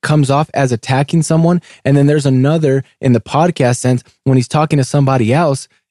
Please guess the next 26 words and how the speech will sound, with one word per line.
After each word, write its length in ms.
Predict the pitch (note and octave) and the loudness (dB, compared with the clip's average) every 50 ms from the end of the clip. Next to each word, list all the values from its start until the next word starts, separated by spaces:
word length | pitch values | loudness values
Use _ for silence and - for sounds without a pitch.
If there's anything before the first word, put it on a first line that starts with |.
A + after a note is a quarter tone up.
| _ _ - | _ _ -2
and 340 | C3+ C3+ B2+ A#2+ A#2 A2+ - | 0 0 2 2 0 0 0
in 160 | - C#3 C#3+ | 0 0 2
those 160 | C#3+ C3 - | 2 0 -2
conversations, 720 | - D3 D3 C#3 B2 - - D#3 D#3+ - - C3 A#2+ - _ _ _ _ - | -2 -2 0 -2 -2 0 0 0 0 0 -2 -2 -4 -4 _ _ _ _ -6
he 400 | - D3+ C#3+ C#3 C3+ C3+ C3 B2+ - - | 0 2 2 2 2 2 0 0 -2 -2
is 200 | C3 B2+ A2+ A#2+ | -2 -2 0 0
not 440 | A#2+ A#2+ B2 B2 C3 C3+ B2+ - _ _ _ _ - | 0 2 2 0 0 -2 -2 -4 _ _ _ _ -2
needing 440 | B2+ B2 C3 C3+ C3+ C3+ C3 B2+ A#2+ | 0 2 2 4 4 2 2 0 -2
to 520 | - - - B2 B2 A#2+ A#2 A#2 A2+ A2+ - _ _ _ | -2 -2 0 2 4 4 4 2 0 -2 -6 _ _ _
interrupt 640 | - C#3+ C3+ C3 A#2 A#2+ A#2+ A#2+ A#2+ A#2+ A#2+ - - - - | -2 0 2 2 2 2 2 0 0 -2 -4 -8 -12 -4 -2
or 540 | A#2+ A#2+ A#2 A#2 A#2 A2+ A2+ A2+ G#2+ G2+ - _ _ _ _ - | 0 2 2 2 2 2 2 0 -2 -4 -8 _ _ _ _ -6
having 360 | G#2+ A#2 B2+ B2+ B2+ B2+ A#2+ | -4 -2 0 0 0 0 -2
to 520 | A2+ - B2 B2 A#2+ A#2+ A#2 A2+ A2+ G#2 - | -2 -2 0 2 2 2 2 2 0 -2 -4
defend 760 | A#2+ B2+ A#2+ A2+ - - B2+ B2+ A#2+ A#2+ A#2+ A#2+ B2 A#2+ A#2 - - | -4 -4 -4 -4 -2 -2 0 0 2 2 2 2 0 0 -2 -2 -2
or 260 | A#2+ A#2+ A#2+ A#2 A#2 | 0 0 2 2 0
rebuttal 560 | A2+ A#2 A2+ A2 A#2 B2 A#2+ A#2+ A#2+ A2+ A2+ - | 0 0 -2 -2 0 0 0 2 2 0 -2 -2
anything. 400 | C#3 D#3+ E3+ D#3 - B2 A2 G2+ - - _ _ | 0 0 0 0 0 -2 -4 -4 -6 -10 _ _
He's 260 | - D3 C#3+ C3 - | 0 0 0 0 0
just 320 | - - D3 C#3+ - - | -2 -2 -2 -2 -2 -2
giving 300 | - C3 B2 B2+ B2+ B2 | -2 0 0 2 0 0
statements 500 | A#2 - - A#2 A2+ A2 A2+ A#2 A2+ - - | -2 -2 -2 -2 0 0 0 0 -2 -4 -4
of 360 | - A#2 A2+ A2 G#2 G#2 - _ _ _ | -4 0 0 0 0 -2 -8 _ _ _
statistics, 640 | - - - A2+ - - F#3 F3 - F3+ F3+ E3 - | -10 -6 -6 -4 -2 -2 -2 -2 0 -2 -2 -2 -2
how 160 | - B2+ A2 | -4 -2 -2
he 80 | G#2 G#2 | -2 -2
feels, 400 | - - E3 E3+ E3+ F3 D#3+ | -2 -2 0 0 0 0 -2